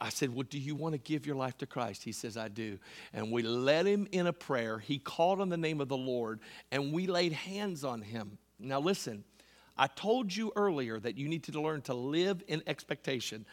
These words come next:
Now, what happened next is not my fault. And if you have young kids around you, just cover their ears, uh, 'cause I'm gonna say it.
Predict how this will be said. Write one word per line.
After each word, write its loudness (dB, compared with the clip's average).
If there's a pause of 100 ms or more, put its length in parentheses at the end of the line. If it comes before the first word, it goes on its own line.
(140)
Now, 2
what 4
happened 0
next 2
is -4
not 0
my 2
fault. 0 (240)
And -2
if -2
you 6
have 4
young 4
kids 2
around 2
you, 2
just -2
cover 2
their 2
ears, -4 (340)
uh, 10 (960)
'cause 0
I'm 2
gonna 4
say -2
it. -12